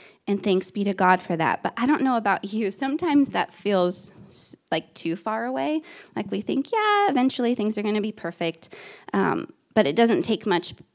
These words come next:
for us to feel maybe hopeless, because we look around and we see all the sin and we see all the brokenness. And that might be from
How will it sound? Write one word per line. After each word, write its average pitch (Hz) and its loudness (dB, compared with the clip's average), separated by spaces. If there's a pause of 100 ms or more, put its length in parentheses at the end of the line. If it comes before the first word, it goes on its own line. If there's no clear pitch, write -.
(160)
for - -4
us - -2
to 190 -6
feel 160 0 (420)
maybe 180 2
hopeless, 185 -4
because 208 2
we 233 6
look 208 0
around 190 4
and 160 2 (240)
we - -2
see 226 -2
all 214 6
the 208 -2
sin 214 -2
and 202 0
we 185 2
see 185 -2
all 185 0
the 180 -4
brokenness. 185 0 (460)
And 220 0
that 143 6
might 196 4
be 180 0
from 175 0